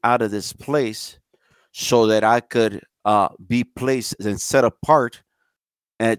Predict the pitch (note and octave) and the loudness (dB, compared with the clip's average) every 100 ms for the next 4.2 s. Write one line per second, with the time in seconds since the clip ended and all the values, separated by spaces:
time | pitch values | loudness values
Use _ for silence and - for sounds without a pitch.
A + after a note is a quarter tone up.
0 | - A#2+ F#2 A#2+ G#2+ - F3 C#3 - A2 | -2 -4 -2 -4 -4 0 2 2 -2 -4
1 | A#2+ E3+ C3 C#3 C#3+ - A2 _ D3+ A3 | 0 0 2 4 2 2 -4 _ -2 -2
2 | - A2+ A#2+ A2 G#2 G#2+ A#2 A2+ G2 B2 | -4 -4 0 0 0 0 0 -2 -6 -6
3 | A2 B2 A2 C#3+ C#3 A2 G2 - - F3 | -4 -4 -2 -2 -2 -4 -6 -8 -6 -4
4 | A2+ | -4